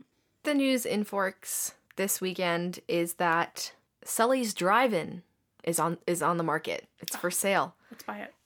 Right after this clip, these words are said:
Speaker 1: And, uh, I guess the community is sad about it because it, it's, like, a staple of the community. It opened in nineteen fifty-eight,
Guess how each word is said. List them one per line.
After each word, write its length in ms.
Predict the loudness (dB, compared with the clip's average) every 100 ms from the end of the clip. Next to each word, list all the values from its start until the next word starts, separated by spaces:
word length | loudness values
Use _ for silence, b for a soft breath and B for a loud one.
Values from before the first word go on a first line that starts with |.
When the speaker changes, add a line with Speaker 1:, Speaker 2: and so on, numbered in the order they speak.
| -2
Speaker 1:
And, 260 | 0 2
uh, 420 | 4 4 6 4 0 -4 0
I 80 | 2
guess 220 | 2 0 -6
the 120 | -6
community 440 | 0 4 4 2 2
is 120 | 2
sad 260 | 4 4 4
about 220 | 2 0
it 80 | -2
because 440 | -6 -6 -6 -6
it, 160 | -6 -8
it's, 260 | -8 -8 -6
like, 140 | -4
a 100 | -2
staple 380 | -2 -2 -4 -2
of 140 | -4
the 80 | -4
community. 600 | -8 -6 -4 -2 -4 -6 -8 B
It 160 | -4 -2
opened 680 | -2 -2 -2 0 0 -4 -6 -18 _ -4
in 380 | -2 -2 -4 -4
nineteen 360 | 0 2 2 0
fifty-eight, 520 | -2 -2 -4 -4